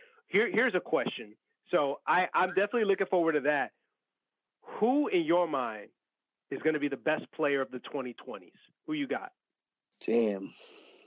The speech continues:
Speaker 2: How old is A D? He's twenty-six, right?
Speaker 1: Actually, that's a good point. He's still, yeah, he's still young.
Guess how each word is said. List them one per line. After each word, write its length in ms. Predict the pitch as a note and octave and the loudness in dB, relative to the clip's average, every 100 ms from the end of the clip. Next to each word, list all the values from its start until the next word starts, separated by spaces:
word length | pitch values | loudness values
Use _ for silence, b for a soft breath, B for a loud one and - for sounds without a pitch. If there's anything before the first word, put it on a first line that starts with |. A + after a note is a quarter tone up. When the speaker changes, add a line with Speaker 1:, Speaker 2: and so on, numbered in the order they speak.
| B | B
Speaker 2:
How 140 | D#3+ | 0
old 240 | - G#3 G#3 | 2 2 0
is 80 | F#3+ | 0
A 200 | G#3+ A3 | 2 2
D? 260 | A#3 B3 | 0 0
He's 140 | C#4+ G3+ | 0 0
twenty-six, 540 | G3+ F3+ - C#3 - | 0 0 0 -2 2
right? 280 | C#3 D3 - _ _ _ - | 2 2 -2 _ _ _ -12
Speaker 1:
Actually, 520 | F#3 C4 - B2 A2 | -10 -10 -12 -12 -8
that's 180 | C#3 - | -8 -8
a 40 | |
good 260 | A#2 B2 B2+ | -10 -10 -10
point. 360 | - D#3+ A2 - _ | -6 -6 -6 -14 _
He's 160 | E3 G3 - | -14 -14 -12
still, 320 | C3 A#2+ A#2+ - _ C3+ | -8 -8 -8 -14 _ _
yeah, 180 | B2+ F3 | -4 -2
he's 160 | A#2+ F#3 _ | -2 -10 _
still 180 | A#2 | -10
young. 360 | A2 D#3+ D#3 E2+ | -2 -2 -2 -6